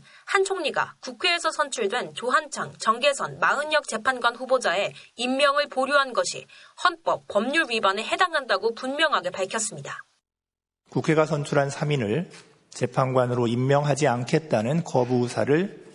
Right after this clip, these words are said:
Speaker 2: 미리 종국적으로 표시함으로써 헌법상의 구체적 자기 의무를 위반하였습니다.
Speaker 1: 하지만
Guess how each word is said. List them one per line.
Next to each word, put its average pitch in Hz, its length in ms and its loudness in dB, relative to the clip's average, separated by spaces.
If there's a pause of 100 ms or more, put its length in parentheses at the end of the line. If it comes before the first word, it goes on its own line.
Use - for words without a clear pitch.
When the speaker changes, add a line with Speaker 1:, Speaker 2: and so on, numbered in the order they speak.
(160)
Speaker 2:
미리 131 500 -2 (600)
종국적으로 135 880 2
표시함으로써 117 1040 -2 (520)
헌법상의 139 840 0
구체적 143 580 0
자기 135 280 -2
의무를 135 520 2 (300)
위반하였습니다. 135 1040 0 (720)
Speaker 1:
하지만 302 500 0